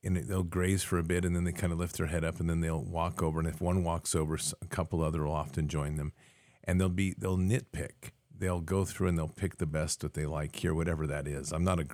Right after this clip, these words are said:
I'm not a cow connoisseur, grass eater, so I don't know how cows think,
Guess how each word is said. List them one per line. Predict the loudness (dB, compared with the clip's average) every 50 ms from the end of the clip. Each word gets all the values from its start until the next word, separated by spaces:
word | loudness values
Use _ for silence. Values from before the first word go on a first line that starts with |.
| -12 _ _
I'm | 0 2 4 4
not | 4 2 2
a | -2
cow | -4 _ -6 -2 0 0 2 4 2 2 0 -2 -10 -20 -20 -20 _ _ _ _
connoisseur, | 0 2 4 4 4 2 2 0 2 2 2 2 2
grass | 0 0 0 0 0 0 0 -2 -4 -6
eater, | -6 -6 -6 -6 -6 -8 -10 -14 _ _ _ -6
so | -4 -2 0 0 0 -2 -2 -4 -4 -2
I | -2
don't | -2 -2 0
know | 0 0 0
how | 0 -2 -4 -4
cows | -4 -4 -2 -2 -2 -2 -2 -4
think, | 0 2 2 2 2 0